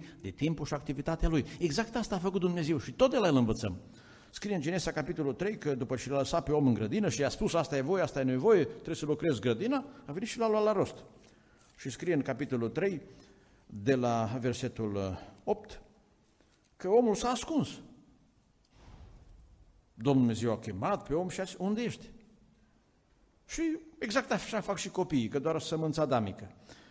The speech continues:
„Ți-am auzit glasul, mi-a fost frică, eram gol și m-am ascuns”, și ei spun una și când încolo s-ar putea adevărul să fie altul. Ei, dar Domnul,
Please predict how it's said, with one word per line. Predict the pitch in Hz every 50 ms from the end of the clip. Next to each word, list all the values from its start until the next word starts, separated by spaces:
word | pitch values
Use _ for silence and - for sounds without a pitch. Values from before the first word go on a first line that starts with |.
| - - _
„Ți-am | - - 214 202 180
auzit | 170 151 131 135 113
glasul, | 110 139 160 208 233 233 185 - - 143
mi-a | 135 120
fost | 117 - 120 113 -
frică, | - - 147 170 208 220 208 - - -
eram | 147 139 139 135 131 131 127
gol | 117 135 175 202 196 165
și | 123 143
m-am | 147 147 139
ascuns”, | 135 127 - - - 233 214 -
și | - 208
ei | 240 226
spun | - - - 202 180 165
una | 160 147 139 156 214 - - - - - - - - - - _
și | - -
când | - 220 214
încolo | 220 294 277 214
s-ar | 233 220
putea | 214 220 - 233
adevărul | 226 220 208 226 220 208
să | - 214
fie | 214 220 233 269
altul. | 294 226 151 - 123 95 - - - - - - - - - _ _ _ _ _ _ _ _ _ _ _ _ _ _ -
Ei, | - 127 131 113
dar | 104 95
Domnul, | 87 107 110 120 120 113 107 95 82